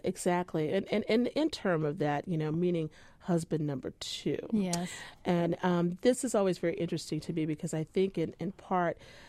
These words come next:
Speaker 1: um, poor, uh, McPherson did not know what he was getting into
Speaker 2: <laughs>
Speaker 1: in a certain sort of way. I mean, it was, it's a little pragmatic. I mean, you know, I,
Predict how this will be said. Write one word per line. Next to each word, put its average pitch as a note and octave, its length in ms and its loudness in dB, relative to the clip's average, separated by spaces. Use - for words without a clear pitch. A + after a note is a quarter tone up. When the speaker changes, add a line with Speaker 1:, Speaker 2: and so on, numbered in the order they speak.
Speaker 1:
um, D#3+ 400 0
poor, F3 500 2
uh, D3+ 220 -4
McPherson E3 600 -2
did D#3 140 -2
not D3 180 -4
know D3+ 160 0
what D3 180 -4
he - 120 -6
was D#3 180 -6
getting C3+ 380 -4
into D#3 420 -2
Speaker 2:
<laughs> - 260 -14
Speaker 1:
in E3 180 4
a D3 60 2
certain E3 400 2
sort D#3 260 0
of D3+ 160 -2
way. C#3+ 320 2
I E3 60 2
mean, G3 160 4
it G#3+ 40 6
was, G#3 240 0
it's A3 360 -2
a - 20 -6
little C#4 220 2
pragmatic. C#4 720 2
I - 20 2
mean, F3+ 180 2
you F#3+ 100 0
know, F3+ 160 2
I, F3 120 0